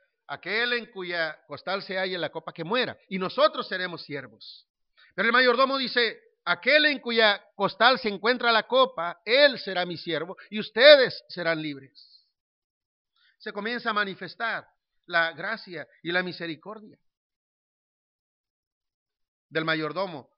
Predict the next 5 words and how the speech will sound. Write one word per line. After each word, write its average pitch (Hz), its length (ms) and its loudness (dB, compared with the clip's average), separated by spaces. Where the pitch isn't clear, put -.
seguramente 180 680 -4
por 156 200 -12
instrucciones 143 920 -16
de 131 140 -20
José. 123 460 -20